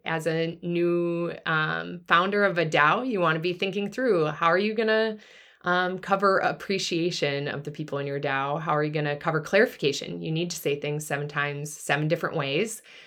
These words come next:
Um, you might not like it, but that's the reality. People are not always listening when you talk or write. So you need to say it, if it's important, seven times, seven different ways. So clarification. And then lastly, imagination. It's still an expansive space.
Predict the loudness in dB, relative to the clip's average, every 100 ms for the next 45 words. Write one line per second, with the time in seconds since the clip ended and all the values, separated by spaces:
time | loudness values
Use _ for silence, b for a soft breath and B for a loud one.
0 | B 2 4 2 2 2 6 6 8 6
1 | 6 4 4 2 2 0 0 4 8 8
2 | 8 6 4 2 0 -4 -8 -2 2 4
3 | 2 4 4 4 4 2 2 0 -2 0
4 | -2 -2 -2 -4 -4 -6 -6 -2 -2 -2
5 | -4 0 0 -2 -8 B B -4 0 2
6 | 2 0 0 4 6 4 2 -8 -8 -8
7 | -4 -4 -4 -6 -6 -4 -6 -6 -4 -4
8 | -4 -6 -6 -6 -4 -4 -8 -8 -6 -2
9 | 2 0 0 -2 -2 0 -4 -6 b b
10 | b b -2 2 2 2 0 4 6 6
11 | 0 0 2 2 2 0 -2 -4 -6 -8
12 | -8 -8 -6 -6 0 2 2 0 -2 -4
13 | -6 -6 -6 -4 -4 -4 -2 -2 -2 -2
14 | -8